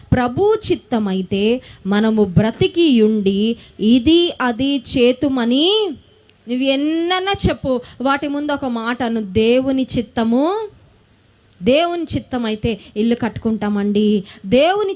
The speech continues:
చిత్తం అయితే పలానా వ్యాపారము ప్రారంభిస్తాం, దేవుని చిత్తం అయితే పలానా వ్యక్తితో వివాహము జరుగుతుంది, దేవుని చిత్తం అయితే పలానా కాలేజీలో నేను జాయిన్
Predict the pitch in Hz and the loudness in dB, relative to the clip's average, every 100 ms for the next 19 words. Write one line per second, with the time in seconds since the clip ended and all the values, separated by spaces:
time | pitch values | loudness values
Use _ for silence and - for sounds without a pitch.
0 | 359 277 302 262 226 240 226 - _ 302 | -6 -8 -6 -6 -6 -6 -6 -10 _ -2
1 | 302 294 277 226 226 269 294 269 277 294 | -2 -4 -6 -4 -4 -4 -4 -2 -2 -2
2 | 392 403 - - - 240 294 311 302 - | -4 -6 -10 -8 -6 -4 -4 -4 -2 -4
3 | 330 285 - - 202 294 359 427 415 427 | -4 -6 -8 -4 2 2 2 -2 -8 -10
4 | 381 - 311 247 233 269 247 _ 285 285 | -10 -8 -8 -8 -8 -8 -10 _ -4 -2
5 | 294 254 262 262 294 294 262 262 269 269 | -2 -4 -6 -6 -6 -4 -2 -2 -2 -2
6 | 269 269 339 381 - - 170 254 240 269 | -4 -4 -4 -6 -10 -16 -2 0 0 0
7 | 285 247 202 190 302 370 415 392 - 415 | 0 0 0 2 2 2 -2 -6 0 -2
8 | 415 349 254 240 269 254 - - 294 302 | 0 -4 -4 -2 -2 -4 -6 -2 -2 -2
9 | 302 294 269 285 302 277 294 277 269 294 | -4 -2 -2 0 0 2 2 2 2 0
10 | 226 240 277 311 349 415 | 0 0 2 2 2 0